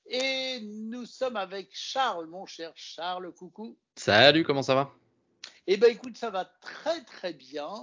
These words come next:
Speaker 1: surtout quand tu as ton joli petit panier en osier devant ton nez et qui a trois bonnes idées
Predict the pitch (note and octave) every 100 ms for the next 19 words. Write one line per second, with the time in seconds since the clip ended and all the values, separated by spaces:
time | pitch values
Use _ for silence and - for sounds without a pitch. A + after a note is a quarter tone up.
0 | G3+ - - G#3+ - _ B3 A3+ F#3+ G3+
1 | F#3 - G3 G3 F3+ E3+ D#3+ D3 G#3+ G#3+
2 | F#3+ F#3 - F3+ F#3+ F3 E3+ D#3+ D#3 F#3
3 | F#3 D#3+ F3 F#3+ F#3 F3 - - - _
4 | D3+ D#3 A3+ A3 A3+ A3 - G3 G3 G3+
5 | A3+ A3+ F#3 F3+ G3+ G#3 G#3+ G#3 F3+ -
6 | - B3+ B3 G#3 B3+ A#3 G3 G3 A#3 G#3
7 | A3 C4 C4